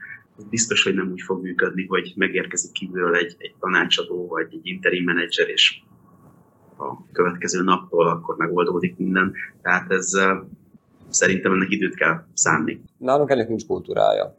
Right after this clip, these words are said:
Speaker 2: tehát ezen nem kell meglepődni. Van nagyon sok olyan szerencsésebb történelemhelyzet ország, ahol teljesen normális, megszokott dolog, hogy amikor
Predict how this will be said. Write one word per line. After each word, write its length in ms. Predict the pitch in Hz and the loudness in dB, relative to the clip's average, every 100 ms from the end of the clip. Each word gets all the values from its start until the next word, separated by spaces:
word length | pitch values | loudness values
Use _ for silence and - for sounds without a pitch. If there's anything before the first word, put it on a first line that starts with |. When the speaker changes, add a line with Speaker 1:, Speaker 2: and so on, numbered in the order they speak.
| - | -16
Speaker 2:
tehát 340 | - - 95 | -10 -6 -4
ezen 180 | 107 104 | 0 2
nem 160 | 104 98 | 2 4
kell 160 | 98 | 4
meglepődni. 680 | 98 101 95 - 95 95 95 98 98 95 110 104 - - - - - - | 4 4 2 2 0 4 6 6 4 -4 -8 -8 -12 -18 -20 -16 -12 0
Van 220 | 110 110 | 4 4
nagyon 260 | 107 107 104 | 4 4 2
sok 240 | - 98 | -2 2
olyan 420 | 101 101 98 98 - - - - | 4 4 2 -2 -14 -20 -20 -4
szerencsésebb 540 | 107 104 92 95 95 | 2 2 0 -2 2
történelemhelyzet 600 | 110 95 101 95 98 95 | 2 4 2 2 -2 2
ország, 340 | 98 95 101 95 | 0 2 2 2
ahol 360 | 92 95 92 | 2 4 2
teljesen 580 | - 92 90 - 92 95 | 0 0 0 -4 -6 -4
normális, 480 | - 95 92 90 90 | -2 0 2 0 0
megszokott 440 | 104 - - 92 | -6 -4 -2 -2
dolog, 200 | 90 98 | 2 0
hogy 120 | - 98 | 2 2
amikor 460 | 104 - 101 101 | 2 4 4 4